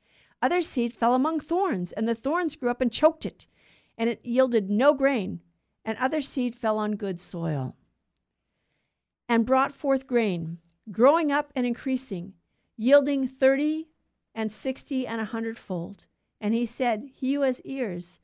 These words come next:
let him hear." So he's telling a parable. The sower goes out to sow seed. And remember, agrarian culture, people were used to seeing them do this. They carry their little bag of seed along the side. It's strapped, it has a strap that goes over their shoulder. And as they go, they,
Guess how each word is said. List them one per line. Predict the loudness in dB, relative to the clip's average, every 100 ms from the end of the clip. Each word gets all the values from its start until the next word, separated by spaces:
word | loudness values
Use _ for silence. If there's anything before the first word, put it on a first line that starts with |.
| _ _ _
let | -4 0
him | 0
hear." | -4 -6 -8 -8 -12 _ _ _ _ _ -10
So | -8
he's | -6
telling | -6 -4 -6
a |
parable. | -6 -6 -6 -6 -8
The | -8
sower | -4 -2 0
goes | 0 0
out | 0 -2
to | -6
sow | -6
seed. | -2 -4 -4
And | -6
remember, | -4 -2 -2 -4 -8 -8
agrarian | -6 0 2 2 2
culture, | -2 -4 -4 -4 -4
people | -6 -10 -4
were | -2
used | -2 -4 -6
to | -10
seeing | -8 -4 -4
them | -4 -6
do | -8
this. | -6 -8 -8 -16 -20 _
They | -10
carry | -6 0 2
their | 2 2
little | 2
bag | 2 2 2
of | 0
seed | -2 -2 0
along | 0 0 -2 -2
the | -6
side. | -4 -2 0 0 -2 _ _ -12
It's | -10
strapped, | -8 -2 -2 -2 -4
it |
has | -4 -4
a | -6
strap | -2 -2 -2
that | -4
goes | -4
over | -4 -4
their | -4
shoulder. | -4 -4 -2 -6 -10 -20 -10
And | -4
as | -4 0
they | 0
go, | 2 0 0
they, | -2 -6